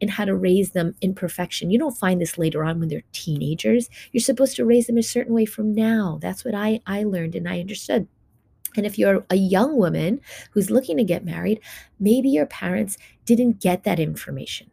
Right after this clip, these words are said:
but now you have to get it for yourself. And I'll talk a bit about more of that in the podcast today. So that's what I mean by this podcast affects everyone. On Yawm al-Qiyamah, Allah subhanahu wa ta'ala, he will ask all of us about this process, no matter where we are in it. We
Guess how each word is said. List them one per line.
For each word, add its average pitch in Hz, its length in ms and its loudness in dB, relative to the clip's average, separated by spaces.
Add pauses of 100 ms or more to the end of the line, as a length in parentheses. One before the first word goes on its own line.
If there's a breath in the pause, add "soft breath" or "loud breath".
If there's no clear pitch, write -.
(340 soft breath)
but 220 140 0
now 196 260 0
you 202 360 2
have - 260 -10
to 160 100 -8
get 147 180 -6
it - 120 -12
for - 160 -16
yourself. - 600 -16 (220 loud breath)
And 151 80 -4
I'll 185 80 -2
talk 180 300 -10
a - 20 -10
bit 175 140 -4
about 156 180 -6
more 165 120 -6
of 143 60 -6
that 143 160 -8
in - 40 -20
the 156 80 -16
podcast - 460 -18
today. - 120 -12
So - 160 -6
that's 220 260 0
what 294 80 0
I 269 60 2
mean 240 160 2
by 190 120 -2
this - 160 -6
podcast - 460 -8
affects - 380 -12
everyone. 165 460 -4 (320 loud breath)
On 175 80 0
Yawm 220 240 4
al-Qiyamah, 196 380 0
Allah 170 200 -2
subhanahu 170 480 -4
wa - 80 -20
ta'ala, 170 380 0 (240 soft breath)
he 226 100 2
will 220 160 2
ask - 260 -6 (180)
all 226 180 2
of 190 100 2
us 165 200 -2
about 151 260 -8
this - 140 -16
process, - 440 -14
no 190 60 -6
matter 196 180 -2
where 190 240 -2
we 202 180 -6
are - 200 -8
in 160 140 -6
it. - 80 -6
We 175 120 -2